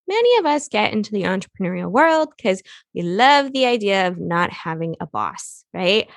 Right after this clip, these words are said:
I get to pick my schedule. I get to choose what my schedule looks like. It's all wonderful and great. But the reality is, is most of us have other obligations. We have family, we have spouses, we have children.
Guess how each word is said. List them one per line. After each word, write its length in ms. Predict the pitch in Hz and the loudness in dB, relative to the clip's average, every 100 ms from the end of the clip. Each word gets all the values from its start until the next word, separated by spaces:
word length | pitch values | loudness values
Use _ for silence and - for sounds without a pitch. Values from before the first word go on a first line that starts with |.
| - _ - | -20 _ 0
I 140 | 226 | 0
get 180 | 190 - | 0 -6
to 100 | - - | -12 -10
pick 200 | 170 - | -10 -10
my 120 | - | -14
schedule. 680 | - - 403 370 359 349 320 | -16 -4 -2 -2 0 0 2
I 160 | 190 165 | 0 0
get 200 | - - | -6 -12
to 100 | 185 | -12
choose 400 | - 311 285 254 | -10 -6 -4 -4
what 80 | 185 | -6
my 140 | 180 | -8
schedule 500 | - 165 165 175 208 | -8 -10 -8 -10 -6
looks 280 | 339 339 - | -6 -6 -6
like. 300 | 302 302 277 269 | 0 0 0 -2
It's 140 | 240 | -2
all 200 | 196 190 | 0 0
wonderful 480 | 269 330 302 - 247 | -2 -2 -4 -2 0
and 180 | 220 220 | 0 -2
great. 360 | 302 302 302 - - - - _ | -2 -2 -4 -10 -20 -20 -20 _
But 180 | 302 302 | -4 -2
the 100 | 302 | -2
reality 720 | 311 320 381 523 494 339 220 | -2 0 -2 2 2 2 0
is, 280 | 180 185 226 | 0 -2 -4
is 140 | 262 | -6
most 340 | 302 302 359 - | -4 -6 -6 -6
of 140 | 403 | -2
us 140 | 392 - | -2 -4
have 280 | - 202 | -4 -2
other 240 | 185 180 170 | -2 -4 -4
obligations. 920 | 131 - - 233 262 254 - 131 - | -6 -6 -8 -2 -2 -2 -6 -12 -14
We 100 | - | -16
have 200 | 170 170 | -16 -16
family, 600 | - - 254 240 226 220 | -10 -4 -2 0 0 0
we 120 | 190 170 | -2 -6
have 200 | 156 - | -10 -14
spouses, 640 | - 240 226 220 220 202 | -4 2 2 2 0 -4
we 80 | 165 | -4
have 140 | 165 - | -6 -6
children. 760 | - - 254 220 220 202 202 | -8 -2 -2 0 0 0 -2